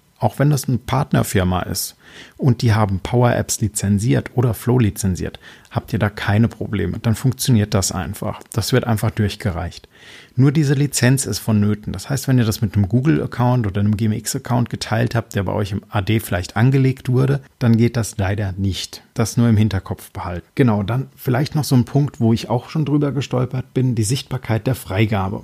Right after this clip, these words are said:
Punkt fünf. Ja, ihr habt das jetzt freigegeben an externen Benutzer, das erste Mal, alles super, hat geklappt, ihr habt die E-Mail erhalten, ihr drückt F fünf und in den freigegebenen Personen taucht er einfach nicht auf.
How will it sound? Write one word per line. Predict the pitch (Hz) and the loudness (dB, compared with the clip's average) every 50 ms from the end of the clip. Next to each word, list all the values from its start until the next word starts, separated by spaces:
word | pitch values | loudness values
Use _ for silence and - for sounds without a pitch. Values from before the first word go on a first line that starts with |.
| - _ | -14 _
Punkt | - 120 120 - - | -2 -2 -2 -2 0
fünf. | - 127 123 117 95 - - - - _ _ _ - | 2 4 4 4 2 -2 -8 -18 -20 _ _ _ 0
Ja, | 135 127 | 2 2
ihr | 127 117 110 | 4 2 2
habt | 123 - - | 0 0 0
das | 170 - | 0 0
jetzt | - 147 - - | 0 -2 -2 -4
freigegeben | - - - 101 131 135 139 127 135 143 131 120 | -6 -2 0 0 0 0 0 -2 0 2 2 2
an | 104 101 - - | 2 0 -2 -6
externen | - - - - - 104 92 92 92 | -8 -8 -6 -4 -2 0 0 0 0
Benutzer, | 92 113 131 135 - - - 139 | 2 2 0 0 -2 -2 -2 0
das | 117 113 - - | 0 0 -2 -2
erste | - - 107 117 113 - - 95 | -2 -2 -2 -2 -2 -2 -4 -4
Mal, | 87 92 98 110 123 135 131 - 113 - - _ _ _ _ _ | -4 -2 0 0 2 2 2 0 0 -4 -8 _ _ _ _ _
alles | - 107 107 104 - - | 0 0 2 0 0 0
super, | - 127 127 127 - 139 135 131 127 117 | 0 0 0 0 0 0 0 0 0 -4
hat | 110 - - | -6 -6 -6
geklappt, | 117 107 - - 147 147 143 - - | -8 -6 -2 0 0 0 0 2 0
ihr | 127 110 | 0 0
habt | 113 - | 0 0
die | - 165 175 | 0 2 4
E-Mail | 180 180 160 147 135 | 4 4 4 4 2
erhalten, | 123 117 113 113 120 120 117 - - 135 127 123 107 - _ _ _ _ | 2 2 2 0 0 0 -2 -2 -2 -2 -2 -2 -4 -8 _ _ _ _
ihr | 147 - | -4 0
drückt | - 110 120 - - | 2 2 2 0 0
F | - 113 - | -4 -4 -2
fünf | - - 131 147 151 - - - | 2 2 4 4 4 2 0 0
und | 117 101 | 0 0
in | 107 104 | 2 2
den | 104 98 | 0 0
freigegebenen | - - - 98 110 104 107 110 104 98 101 101 - | -2 -2 0 0 0 0 2 0 2 2 2 2 2
Personen | - 101 98 95 101 98 98 98 | 0 0 0 0 0 0 0 -2
taucht | - - - - - | -4 -8 -10 -8 -6
er | 107 90 | -6 -6
einfach | 92 92 - - - - | -4 -6 -8 -10 -8 -6
nicht | - - - - | -6 -6 -6 -8
auf. | - 78 - - - | -10 -12 -14 -16 -20